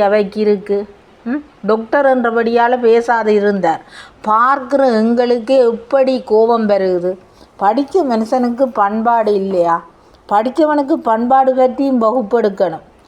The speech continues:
ஐந்து வருடம் பல்கலை-, பல்லை கடிச்சிட்டு பொறுமையாக இருக்கிறோம். ஏன்னா எல்லாவற்றுக்கும் ஒரு அளவு இருக்கு.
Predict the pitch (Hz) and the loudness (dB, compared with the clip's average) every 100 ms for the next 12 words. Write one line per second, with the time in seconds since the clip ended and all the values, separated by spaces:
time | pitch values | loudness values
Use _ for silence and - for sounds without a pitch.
0 | - 185 247 330 330 233 240 269 277 233 | -4 -2 0 0 0 0 2 0 0 -2
1 | 226 254 254 247 - - - - - - | 0 2 0 -2 -16 -20 -20 -20 -20 -20
2 | - - 214 233 277 262 - 233 220 247 | -14 -2 0 2 0 0 -2 -2 -2 -4
3 | 226 294 233 233 247 262 262 247 254 240 | -2 -2 0 0 2 2 2 2 0 0
4 | 220 202 208 180 - - _ _ _ _ | -2 -2 -2 -2 -4 -20 _ _ _ _
5 | _ _ _ _ - 262 285 208 220 247 | _ _ _ _ -4 -2 0 0 2 2
6 | 277 285 277 247 262 277 254 233 220 220 | 2 2 2 0 0 2 2 2 2 2
7 | 240 233 214 196 | 0 0 -2 -4